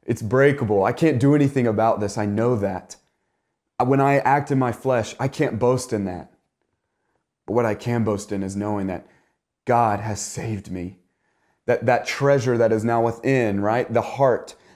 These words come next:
the knowledge, that changes everything. So my first point is you have to recognize what your treasure is and where your treasure lies. You have to recognize it,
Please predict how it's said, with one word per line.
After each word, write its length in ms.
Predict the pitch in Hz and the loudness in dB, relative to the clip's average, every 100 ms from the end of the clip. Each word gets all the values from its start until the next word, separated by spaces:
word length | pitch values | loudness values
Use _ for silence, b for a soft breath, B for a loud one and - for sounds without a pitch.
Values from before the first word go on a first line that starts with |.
| b | b
the 100 | 123 | 0
knowledge, 800 | 120 123 131 135 107 95 95 - _ _ _ | 2 4 4 4 4 0 -4 -12 _ _ _
that 200 | 135 147 | -2 -2
changes 500 | - 139 135 117 101 | 0 0 2 0 0
everything. 640 | 107 107 101 - 82 87 _ _ _ _ _ _ _ _ _ _ _ _ _ _ _ _ _ _ _ _ _ _ _ _ | -2 -2 -4 -6 -10 -12 _ _ _ _ _ _ _ _ _ _ _ _ _ _ _ _ _ _ _ _ _ _ _ _
So 160 | - | -2
my 140 | 120 113 | 0 0
first 320 | - 127 - | 0 -2 -2
point 240 | 123 117 | 0 0
is 180 | 101 - - | 0 -4 -4
you 100 | 127 | -2
have 120 | 117 | -2
to 80 | - | -4
recognize 880 | 101 110 110 104 101 95 92 - - _ _ _ _ _ | -2 -2 -2 -4 -4 -6 -8 -14 -18 _ _ _ _ _
what 160 | - - | -12 -10
your 100 | 98 | -8
treasure 440 | - 107 98 95 | -2 -2 -2 -4
is 280 | 90 90 - _ - | -6 -10 -16 _ -8
and 100 | 101 | -2
where 160 | 107 | 0
your 120 | 104 98 | 0 -2
treasure 360 | - 101 98 | -4 -4 -4
lies. 480 | 92 90 87 87 - _ _ _ _ _ _ _ _ _ _ _ _ _ _ _ _ _ _ _ _ _ _ _ _ _ _ | -8 -8 -10 -14 -20 _ _ _ _ _ _ _ _ _ _ _ _ _ _ _ _ _ _ _ _ _ _ _ _ _ _
You 80 | 117 | -4
have 100 | 110 | -2
to 80 | 113 | 0
recognize 640 | 107 113 123 104 98 95 | 2 2 0 -2 -2 -4
it, 200 | 85 - | -6 -10